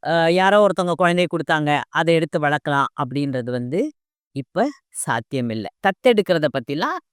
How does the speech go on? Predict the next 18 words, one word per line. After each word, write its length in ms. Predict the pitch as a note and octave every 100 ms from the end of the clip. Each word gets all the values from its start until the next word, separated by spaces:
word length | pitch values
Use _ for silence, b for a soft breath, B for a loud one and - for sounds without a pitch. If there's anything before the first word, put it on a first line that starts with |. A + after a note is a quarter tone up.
| _
இன்னொரு 340 | F#3 G3 G#3 F3+
வீடியோல 500 | D#3 D#3+ D3+ C#3+ D3 D3+
சொல்றேன். 440 | - C3 A#2 A#2+
அது 180 | B2+ B2 B2+
எப்படி 300 | C3+ - F3
அப்ளை 320 | C#3+ - D3+ C#3+
பண்ணணும், 400 | C#3 B2+ C#3 G#3+ - b b -
என்ன 200 | C#3 E3 D#3+ D3
ஏஜென்சி 520 | D#3 D3 D#3 - D3+
அந்த 180 | C3+ B2 A2+
பேரு, 320 | C#3+ C#3+ D#3+ A3+ -
இதெல்லாம் 400 | C3 C3 C#3 D3
சொல்றேன். 400 | - A#2+ C#3 A3+ -
பொறுத்திருந்து 560 | B3 C4+ - C#3 C#3 F3
பாருங்க. 360 | C3+ A#2 G#2+ G2
சில 300 | - C4 D4
விஷயங்கள் 500 | C4 B3+ D#4 D4 C4
வந்து 360 | G3 F3+ F3+